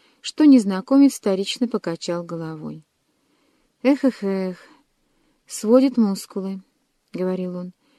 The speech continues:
«Нельзя терять время. Сегодня вечером я вам пришлю питьё. Дадите ему выпить в три приёма,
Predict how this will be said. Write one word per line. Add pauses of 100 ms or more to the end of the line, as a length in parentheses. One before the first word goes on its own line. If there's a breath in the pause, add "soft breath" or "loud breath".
(160)
«Нельзя
терять
время. (300)
Сегодня
вечером
я
вам
пришлю
питьё. (720)
Дадите
ему
выпить
в
три
приёма,